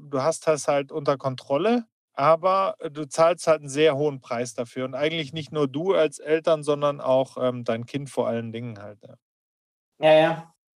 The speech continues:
Speaker 2: Ja, ja, bin ich bei dir.
Speaker 1: Ja, aber da haben wir noch, ähm, sehr viele Themen und, ähm, es ist auch, das Schöne ist, finde ich, bei uns, dass,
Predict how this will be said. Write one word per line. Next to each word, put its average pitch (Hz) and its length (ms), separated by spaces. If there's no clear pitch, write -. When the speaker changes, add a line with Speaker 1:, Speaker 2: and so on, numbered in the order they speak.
Speaker 2:
Ja, 135 200
ja, 139 80
bin 139 180
ich 127 160
bei 127 160
dir. 123 160
Speaker 1:
Ja, 165 160
aber 175 140
da 180 140
haben 196 100
wir 208 80
noch, 190 240
ähm, 185 260
sehr 170 240
viele 196 300
Themen 190 560
und, 165 400
ähm, 160 340
es 156 140
ist 196 200
auch, 175 360
das 156 160
Schöne 233 320
ist, 175 180
finde 185 240
ich, - 160
bei 160 140
uns, 175 280
dass, - 360